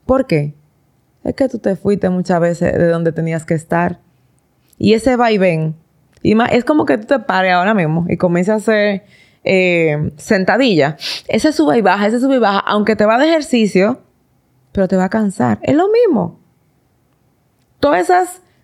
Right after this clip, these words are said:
des-, todos esos descarriles que tú y yo tenemos en nuestra vida cristiana, en la vida regular, todas esas desviaciones que tenemos fortalecen un área de nuestro carácter siempre que aprendamos la lección. Pero nos va a dejar con menos ánimo.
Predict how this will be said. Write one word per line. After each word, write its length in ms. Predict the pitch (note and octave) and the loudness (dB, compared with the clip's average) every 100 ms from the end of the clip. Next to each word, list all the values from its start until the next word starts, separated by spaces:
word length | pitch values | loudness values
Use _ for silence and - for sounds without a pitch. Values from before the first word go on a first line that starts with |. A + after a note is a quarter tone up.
| - | -4
des-, 360 | G#3 B3+ B3+ - | 0 0 -2 -2
todos 180 | C#4 | 0
esos 200 | D4+ F4+ | 2 0
descarriles 800 | D4 D4+ D4+ C4+ B3 C4+ G#3+ G#3 | 2 0 0 0 0 2 2 0
que 140 | A3+ G#3 | -2 -2
tú 120 | A#3 | 0
y 60 | |
yo 120 | B3 B3 | -2 -2
tenemos 640 | A3+ A3 F3+ E3 G3 - _ _ _ | -2 0 0 -2 -4 -8 _ _ _
en 140 | A3 G3+ | -2 0
nuestra 300 | G3+ G#3 F#3 | 0 0 0
vida 260 | G3+ A3+ | 0 0
cristiana, 640 | A#3 A3 - G3+ G#3+ G#3+ G3+ | 0 -2 0 0 0 0 0
en 60 | |
la 100 | G#3 | 0
vida 220 | A3+ D4 | 2 2
regular, 680 | E4 E4 C#4+ D4 - - - _ _ _ _ _ _ _ _ _ | 2 0 0 0 0 -2 -6 _ _ _ _ _ _ _ _ _
todas 180 | - C#4 | -4 -2
esas 400 | D#4+ E4 E4 D#4+ | 0 0 0 0
desviaciones 1000 | C4+ C4+ G#3+ B3 A#3 G#3+ B3 A#3+ G3 G3+ | 0 0 0 0 0 0 0 2 0 -2
que 120 | - | -2
tenemos 460 | G3+ G#3 A3 F#3+ - | -2 0 0 -2 -2
fortalecen 840 | - A#3 A#3 A#3 G#3+ G#3+ C4 C#4 B3+ | 0 0 0 -2 0 0 0 -2 -2
un 120 | B3+ | -2
área 220 | B3 B3 | 0 0
de 60 | A#3 | 0
nuestro 340 | A#3+ A#3+ A3+ | -2 -2 -2
carácter 520 | A3 A3+ A3 - F3+ | 0 0 -2 -2 -4
siempre 540 | F3 - A#3+ B3 A3+ G#3+ | -4 -2 0 0 -2 -2
que 80 | |
aprendamos 560 | G3 F#3+ F3+ F3 F#3+ G3 | -2 -2 -2 -2 -2 -4
la 100 | F#3+ | -4
lección. 520 | E3 - D#3+ D3 D3 - _ _ _ _ _ _ _ _ _ _ - | -4 -6 -6 -4 -6 -10 _ _ _ _ _ _ _ _ _ _ -4
Pero 140 | G3+ | 0
nos 220 | F#3+ E3+ | 0 0
va 80 | D#3+ | 0
a 20 | |
dejar 300 | D#3+ F3+ F#3 | 2 2 0
con 140 | F3+ D#3 | -2 -2
menos 280 | D3+ D#3+ D#3 | -2 -2 -2
ánimo. 420 | D3 C#3+ C3+ | 0 0 -2